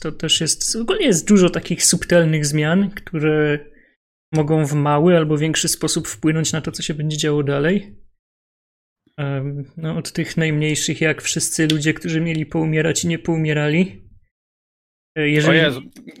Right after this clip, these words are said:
Speaker 2: to mi się strasznie nie podoba, ale dobra, czekaj, może, <laughs> może najpierw, y, y, proponuję te techniczne takie rzeczy.
Speaker 1: Okej,
Speaker 2: E,
Speaker 1: okej,
Speaker 2: okej? Żeby-,
Speaker 1: okej.
Speaker 2: żebyśmy to jakoś ten minimalnie chronologicznie, bo o Jezu, jaki... początek jest dla mnie straszny.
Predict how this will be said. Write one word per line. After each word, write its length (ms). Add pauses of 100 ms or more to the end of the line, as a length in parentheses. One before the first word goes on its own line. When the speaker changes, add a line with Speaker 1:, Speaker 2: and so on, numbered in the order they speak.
(160)
Speaker 2:
to 60
mi 60
się 100
strasznie 260
nie 40
podoba, 440
ale 300
dobra, 300
czekaj, 280 (220)
może, 200 (260)
<laughs> 220
może 140
najpierw, 280
y, 40
y, 540 (140)
proponuję 580
te 140
techniczne 600
takie 240
rzeczy. 200
Speaker 1:
Okej, 340 (200)
Speaker 2:
E, 120
Speaker 1:
okej, 140
Speaker 2:
okej? 280
Żeby-, 120
Speaker 1:
okej. 140
Speaker 2:
żebyśmy 240
to 60
jakoś 200
ten 160
minimalnie 460 (340)
chronologicznie, 480
bo 180
o 100
Jezu, 260
jaki... 200 (600)
początek 520
jest 160
dla 160
mnie 180
straszny. 640